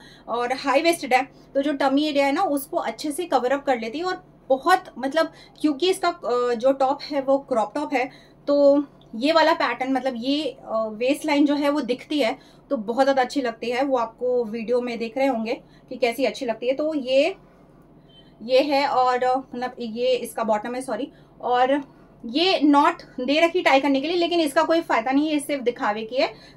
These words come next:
just ऐसे ही। ये है तो elastic वाला ही पहनने के लिए। और ये इसका top है, ये वाला इसका top है, Simple सा डबल एक्सएल top है, कुछ भी हैंकी पैंकी नहीं है इसमें, मतलब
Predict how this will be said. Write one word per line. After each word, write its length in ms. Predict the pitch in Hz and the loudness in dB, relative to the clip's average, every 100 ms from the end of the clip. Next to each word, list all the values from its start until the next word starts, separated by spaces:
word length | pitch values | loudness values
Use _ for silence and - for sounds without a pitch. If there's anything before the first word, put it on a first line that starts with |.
| 202 | 2
just 260 | 262 269 | 2 4
ऐसे 200 | 240 233 | -2 0
ही। 200 | 349 392 220 | 0 -2 -6
ये 240 | 220 240 | -2 0
है 240 | 269 247 220 | 0 0 2
तो 120 | 277 | 2
elastic 440 | 240 190 - 254 | 2 0 -2 -2
वाला 180 | 226 214 | -2 -2
ही 60 | 262 | -2
पहनने 300 | 247 240 214 | -4 -6 -8
के 120 | 220 | -4
लिए। 200 | 233 - - - - | -4 -4 -10 -20 -10
और 220 | 220 240 240 | -2 -2 2
ये 180 | 277 | 2
इसका 200 | 330 - | 2 -2
top 300 | 339 294 277 | 0 0 0
है, 180 | 320 330 - - - - - - - - - - - - - - - - - 220 | 0 -2 -6 -20 -20 -20 -20 -20 -20 -20 -20 -20 -20 -20 -20 -20 -20 -20 -14 -2
ये 100 | 254 | 0
वाला 180 | 240 | 2
इसका 260 | 247 269 240 | -2 -2 -6
top 300 | 240 214 226 | -4 -6 -4
है, 160 | 277 330 - - - | -4 -6 -10 -20 0
Simple 300 | 330 339 381 | 4 4 4
सा 200 | 392 370 | 4 4
डबल 260 | 330 277 311 | 2 0 0
एक्सएल 440 | 294 - 320 330 | -2 0 0 2
top 280 | 277 247 320 | 2 0 -2
है, 100 | 320 | -4
कुछ 260 | 330 277 | -4 -4
भी 120 | 277 349 | -2 -2
हैंकी 420 | 330 262 269 302 | -2 -2 -2 -2
पैंकी 340 | 294 285 311 | -2 -2 0
नहीं 240 | 277 240 294 | -2 0 0
है 140 | 285 | 0
इसमें, 400 | 285 277 262 277 | 0 0 0 -2
मतलब 220 | 262 247 | -4 -6